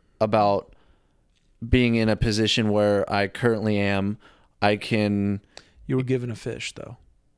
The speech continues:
Speaker 1: Okay.
Speaker 2: That's my problem.
Speaker 1: But I already know how to fish as well, is the
Speaker 2: Obviously
Speaker 1: difference.
Speaker 2: not well enough.
Speaker 1: What do you mean?
Speaker 2: Obviously, you're struggling if you needed that money.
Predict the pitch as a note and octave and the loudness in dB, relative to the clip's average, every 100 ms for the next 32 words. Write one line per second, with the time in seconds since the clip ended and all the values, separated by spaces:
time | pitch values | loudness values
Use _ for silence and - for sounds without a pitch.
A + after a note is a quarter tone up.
0 | _ _ - A#2 A2 G2+ A#2+ - G#2 G#2+ | _ _ -6 -4 0 -2 -4 -10 -12 -10
1 | G#2 A2+ A#2 A#2 A2+ A2 G#2+ G#2+ G#2+ F#2+ | -10 -2 0 2 2 2 2 0 0 -2
2 | - G2+ F#2+ G2+ G2+ E2+ - - _ _ | -4 -4 -4 -4 -2 -2 -4 -10 _ _
3 | _ - A2+ C3 A2 C3+ A#2 C3 C#3+ B2+ | _ -4 -2 0 2 4 4 2 2 2
4 | A#2+ A2+ C3+ A2 A#2 C3 - - - _ | 2 0 -2 -2 -4 -4 -8 -20 -20 _
5 | _ _ _ _ _ _ _ _ B2+ B2+ | _ _ _ _ _ _ _ _ 0 2
6 | B2 D3 F2+ F#2+ _ _ _ - A2 A#2 | 2 0 -2 -6 _ _ _ -10 -4 -2
7 | - A#2+ A#2 A2+ - D#3+ G3+ C#3 A#2 A#2 | -2 -2 -2 -2 -2 -2 0 0 -2 -2
8 | - A#2 A#2+ B2 B2 A#2+ A2 D3+ C#3+ F#2+ | -4 -2 0 0 -2 -2 -2 -2 -4 -6